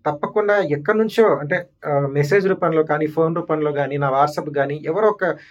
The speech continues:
ఆ, స్త్రీ నాకు తప్పకుండా మెసేజ్ చేసేవారు. చాలా మందిలో రచయిత్రులు ఉండేవాళ్ళు లేదా కామన్ పీపుల్ ఉండేవాళ్ళు. వాళ్ళు అడిగే ఒక ప్రశ్న నాకు భలే ఆశ్చర్యం వేసేది.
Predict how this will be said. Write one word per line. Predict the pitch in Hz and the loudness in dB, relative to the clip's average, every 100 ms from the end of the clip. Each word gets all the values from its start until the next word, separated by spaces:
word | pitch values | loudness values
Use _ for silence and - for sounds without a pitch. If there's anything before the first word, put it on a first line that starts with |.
| _ _ - | _ _ -10
ఆ, | - 139 135 | -4 -2 -2
స్త్రీ | 143 - 208 - | -4 -2 -2 0
నాకు | 151 147 | -4 0
తప్పకుండా | 143 143 - 196 | -2 -2 -2 0
మెసేజ్ | 160 147 170 - | 2 2 0 -4
చేసేవారు. | 120 117 107 101 - _ _ - | -8 -8 -8 -10 -14 _ _ -6
చాలా | 127 | -4
మందిలో | 123 143 | -2 0
రచయిత్రులు | 139 120 160 160 156 | 0 0 -4 -2 -2
ఉండేవాళ్ళు | 147 151 147 147 156 | 4 4 6 4 2
లేదా | 151 139 | 2 0
కామన్ | 139 131 143 143 | -2 -4 -2 -4
పీపుల్ | 143 143 135 | -4 -6 -6
ఉండేవాళ్ళు. | 131 131 127 131 151 - - - _ - | -4 -2 -2 -6 -10 -14 -20 -20 _ 0
వాళ్ళు | 151 151 | 2 4
అడిగే | 180 220 | 4 2
ఒక | 208 - | 2 0
ప్రశ్న | 170 170 214 | -4 -2 -2
నాకు | 175 | 0
భలే | 143 151 | 0 4
ఆశ్చర్యం | 170 165 - 185 | 4 4 2 -2
వేసేది. | 143 139 135 113 110 | -2 -4 -8 -10 -12